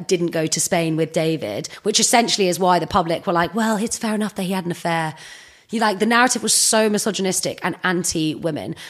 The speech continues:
Like, firstly, they said that Victoria had abandoned David. It's like, well, she's still living in the family home and she's got her own, own entire career and they have two kids that are in school. Like, she hasn't really abandoned him. She just didn't follow him to Spain.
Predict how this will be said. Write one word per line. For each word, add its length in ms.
Like, 120
firstly, 440
they 140
said 200
that 120
Victoria 420
had 260
abandoned 680
David. 520
It's 120
like, 160
well, 120
she's 180
still 140
living 160
in 60
the 40
family 320
home 420
and 600
she's 180
got 140
her 60
own, 180
own 180
entire 260
career 280
and 120
they 60
have 140
two 160
kids 240
that 160
are 60
in 100
school. 360
Like, 280
she 80
hasn't 160
really 100
abandoned 440
him. 160
She 100
just 160
didn't 220
follow 180
him 100
to 80
Spain. 420